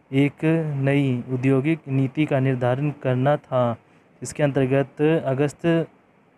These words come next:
उन्नीस सौ बानवे में उदारीकरण, निजीकरण तथा वैश्वीकरण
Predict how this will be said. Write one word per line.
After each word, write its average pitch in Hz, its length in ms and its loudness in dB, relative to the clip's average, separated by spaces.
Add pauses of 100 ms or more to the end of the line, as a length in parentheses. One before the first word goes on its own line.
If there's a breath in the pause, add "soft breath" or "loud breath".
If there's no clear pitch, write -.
(480)
उन्नीस 143 220 0
सौ 143 60 -2
बानवे 135 400 0
में 147 100 0
उदारीकरण, 131 520 0
निजीकरण 131 640 -2
तथा 135 240 -6
वैश्वीकरण 127 640 -2